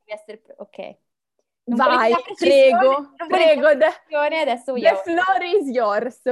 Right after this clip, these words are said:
Speaker 2: prego.
Speaker 1: Allora, da che cos'è famoso? Essenzialmente dalla cultura di massa,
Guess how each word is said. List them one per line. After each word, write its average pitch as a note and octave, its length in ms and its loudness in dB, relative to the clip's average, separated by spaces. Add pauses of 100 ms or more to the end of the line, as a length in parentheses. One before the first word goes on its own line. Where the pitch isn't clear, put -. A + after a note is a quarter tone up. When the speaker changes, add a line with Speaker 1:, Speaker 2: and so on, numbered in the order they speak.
Speaker 2:
prego. F#3+ 540 -12
Speaker 1:
Allora, G3+ 840 -2
da G4 240 0
che - 160 -4
cos'è G#3+ 260 -2
famoso? G#3 840 -8 (500)
Essenzialmente D#4 720 -6
dalla A#3 200 -4
cultura A#3+ 340 -8
di G3 120 -10
massa, F#3+ 640 -8